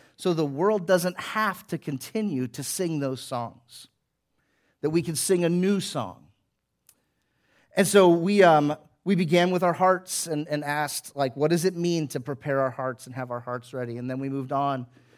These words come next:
to our witness or our mouths, and what does it mean to have our witness ready? And we've been looking at,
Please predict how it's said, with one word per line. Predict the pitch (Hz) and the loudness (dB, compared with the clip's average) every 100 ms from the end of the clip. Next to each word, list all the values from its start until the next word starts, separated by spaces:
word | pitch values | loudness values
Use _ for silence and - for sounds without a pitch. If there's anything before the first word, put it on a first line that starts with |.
| _ | _
to | - 151 | -2 2
our | 139 | 2
witness | 123 147 143 127 - | 2 -2 -2 -8 -6
or | |
our | 123 | -4
mouths, | 120 123 135 135 123 | -2 0 2 0 -2
and | 127 | -8
what | |
does | 131 | -8
it | 151 151 | -8 -4
mean | 151 160 147 | -2 -2 -2
to | 127 | -4
have | 135 131 | -4 -2
our | 131 | -2
witness | 123 135 139 120 | -2 -6 -8 -8
ready? | 131 120 117 - - - | -4 -2 -4 -10 -20 -4
And | 160 | -2
we've | 160 185 | 2 4
been | 202 185 | 4 6
looking | 185 190 175 | 4 4 2
at, | 160 147 - | 4 2 0